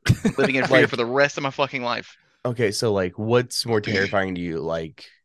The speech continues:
Speaker 3: a vampire, like, Thirty Days a Night vampire, or, like, a werewolf, like, American
Speaker 2: Werewolf.
Speaker 3: Werewolf in Lon-, really?
Speaker 2: Absolute werewolf. Yes.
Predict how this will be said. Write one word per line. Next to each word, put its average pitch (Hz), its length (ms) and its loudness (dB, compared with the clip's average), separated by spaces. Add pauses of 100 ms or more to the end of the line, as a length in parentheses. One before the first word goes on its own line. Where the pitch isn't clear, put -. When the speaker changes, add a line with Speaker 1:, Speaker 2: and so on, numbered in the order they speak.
(560)
Speaker 3:
a 92 140 -8
vampire, 101 960 -2
like, 90 160 -4
Thirty 101 340 -2
Days 95 260 0
a 90 60 -2
Night 82 280 -6
vampire, 117 540 -2
or, 90 100 -6
like, 85 180 -8
a 80 60 -10
werewolf, 76 640 -12
like, 82 140 -8
American 135 300 -4
Speaker 2:
Werewolf. - 20 -10
Speaker 3:
Werewolf 78 240 -8
in 82 60 -12
Lon-, 78 160 -12
really? 110 260 0
Speaker 2:
Absolute 123 340 -4
werewolf. 107 360 -2
Yes. 104 260 -6